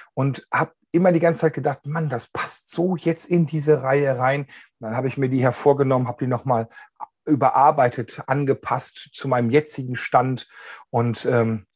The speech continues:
genau, also dementsprechend, ich möchte heute schon wieder <laughs> über Segen sprechen.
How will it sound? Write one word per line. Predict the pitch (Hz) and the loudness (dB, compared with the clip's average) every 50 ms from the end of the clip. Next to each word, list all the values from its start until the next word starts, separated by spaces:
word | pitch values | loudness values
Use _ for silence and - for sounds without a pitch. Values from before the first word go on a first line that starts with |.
| _ | _
genau, | - - 101 98 98 95 98 98 95 | -12 -10 -8 -6 -6 -6 -6 -6 -6
also | 95 98 107 | -6 -6 -2
dementsprechend, | 107 123 123 127 123 - - - 123 117 - 131 120 - - - - - - - - _ _ | 0 0 2 2 0 -2 -4 -4 -4 -2 -2 -2 -6 -6 -8 -16 -20 -20 -20 -20 -20 _ _
ich | - 104 - | -14 -8 -6
möchte | 127 117 - - 123 - | -6 -6 -4 -6 -4 -2
heute | 123 120 117 - 123 110 - _ _ - - | -2 0 0 0 -4 -4 -6 _ _ -16 -14
schon | - - - 151 139 131 110 101 | -12 -4 -2 0 0 0 0 2
wieder | 135 160 160 139 151 147 151 180 - - - | 2 2 4 6 6 6 6 4 2 -2 -6
<laughs> | 269 - - - - - _ - - - - - | -6 -6 -6 -8 -10 -8 _ -14 -14 -14 -6 -2
über | - - 110 - 170 202 185 151 - - - - | -2 0 4 4 6 8 8 6 4 0 -10 -8
Segen | - 135 123 120 139 160 175 175 165 147 | -6 -4 -2 4 6 6 6 6 4 0
sprechen. | 143 - - - 131 123 110 - - 107 107 113 | -2 -2 -6 -2 -2 -2 -2 -2 -4 -10 -12 -12